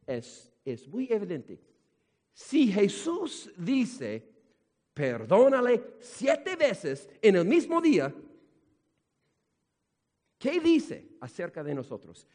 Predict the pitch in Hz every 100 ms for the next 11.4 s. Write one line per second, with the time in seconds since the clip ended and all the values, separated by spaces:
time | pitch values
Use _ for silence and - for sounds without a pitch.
0 | _ - 180 151 - 262 - 208 165 -
1 | _ - 123 156 151 143 143 262 254 220
2 | 147 143 151 117 190 170 104 - 123 196
3 | 226 117 110 104 _ _ _ _ _ _
4 | _ - 135 110 110 123 185 285 240 104
5 | - - _ _ _ _ _ 110 131 156
6 | 147 - 135 143 135 143 120 127 113 98
7 | - _ _ - 131 127 - - _ _
8 | _ _ _ - - _ _ _ _ _
9 | _ _ _ _ _ _ _ _ _ _
10 | _ _ _ _ _ _ - 117 - 165
11 | 233 254 381